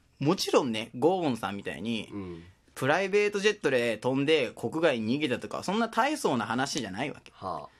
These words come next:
Speaker 1: でも飛んでっちゃったわけよ。
Speaker 2: うん。
Speaker 1: うん。まあ、なんでかっていうとね、
Speaker 2: うん。
Speaker 1: 弟今日から
Speaker 2: うん。
Speaker 1: 修学旅行で
Speaker 2: うん。
Speaker 1: 沖縄行ってんのよ。
Speaker 2: 名残ったろうと思ったよ。
Speaker 1: だから飛んだの。
Speaker 2: 引き伸ばしが長えんだよ。
Speaker 1: だから飛んだっつったじゃん。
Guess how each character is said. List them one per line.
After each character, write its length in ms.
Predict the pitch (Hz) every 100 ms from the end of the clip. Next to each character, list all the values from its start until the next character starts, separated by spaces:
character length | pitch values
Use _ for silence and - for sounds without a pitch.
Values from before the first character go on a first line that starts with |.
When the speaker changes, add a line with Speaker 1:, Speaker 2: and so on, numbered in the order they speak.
| _ -
Speaker 1:
で 100 | 269
も 100 | 175
飛 240 | 160 214
ん 40 |
で 80 | 247
っ 60 | 254
ち 80 | 143
ゃ 20 |
っ 100 | -
た 80 | 110
わ 100 | 147
け 120 | 98
よ。 500 | - 101 101 90 95
Speaker 2:
う 60 | 107
ん。 40 |
Speaker 1:
う 20 | 101 98
ん。 140 | 85 - _ _ _ _ _
ま 80 | 117
あ、 20 |
な 160 | 113 175
ん 60 | 202
で 100 | 151
か 100 | 160
っ 100 | -
て 100 | 117
い 60 |
う 60 | 104
と 80 | 104
ね、 300 | 117 175 -
Speaker 2:
う 80 | 95
ん。 160 | 90 80 - -
Speaker 1:
弟 420 | 117 190 226 196
今 180 | 220 208
日 20 |
か 120 | 131
ら 340 | 110 110 104 -
Speaker 2:
う 160 | 95 87
ん。 40 |
Speaker 1:
修 260 | - 151 180
学 220 | 196 208
旅 120 | 208
行 200 | 151 110
で 300 | 110 104 -
Speaker 2:
う 80 | 101
ん。 240 | 98 90 92
Speaker 1:
沖 240 | 104 -
縄 180 | 151 160
行 100 | 156
っ 20 |
て 140 | - 151
ん 60 |
の 80 | 69
よ。 120 | 62 104
Speaker 2:
名 120 | 117
残 160 | 127 165
っ 40 |
た 200 | - 202
ろ 160 | 156 110
う 60 |
と 140 | 110 104
思 160 | 131
っ 40 | 190 -
た 80 | -
よ。 60 | 262
Speaker 1:
だ 60 |
か 500 | 175 175 185 165 117
ら 180 | 117 110
飛 180 | - 175
ん 60 | 196
だ 120 | 190
の。 140 | 113 _
Speaker 2:
引 80 | - - 190
き 40 |
伸 120 | 214
ば 140 | 226 240
し 140 | 277
が 120 | 254
長 160 | 240 226
え 200 | 233 339
ん 120 | 359
だ 60 | 277
よ。 460 | 226 220 240 220 -
Speaker 1:
だ 60 | 101
か 60 |
ら 80 | 98
飛 200 | - 151
ん 140 | 185
だ 100 | 185
っ 60 | 226
つ 80 | -
っ 20 |
た 140 | 254 226
じ 80 |
ゃ 40 | 165
ん。 140 | 98